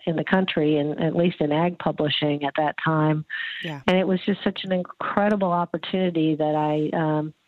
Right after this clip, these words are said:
Speaker 2: Can't say
Speaker 1: stopped
Speaker 2: no.
Speaker 1: the business, sold it, and, um, moved into that job.
Speaker 2: Yeah.
Speaker 1: And, uh, did that for ninety-five to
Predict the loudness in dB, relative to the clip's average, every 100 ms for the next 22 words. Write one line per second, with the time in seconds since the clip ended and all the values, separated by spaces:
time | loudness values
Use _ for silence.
0 | -12 -12 -16 -14 -8 -8 -4 0 0 0
1 | -2 -2 -2 0 -2 -2 -6 -8 -8 -10
2 | _ -14 -2 0 2 0 -2 -2 -2 -2
3 | 0 2 2 0 -4 -10 -2 2 4 4
4 | 2 2 2 2 0 -2 -2 -4 -4 -4
5 | -2 0 0 0 0 0 0 -2 _ -2
6 | 0 2 2 2 -2 -4 0 2 0 -2
7 | -8 -14 -14 -8 0 0 2 2 2 2
8 | 0 -2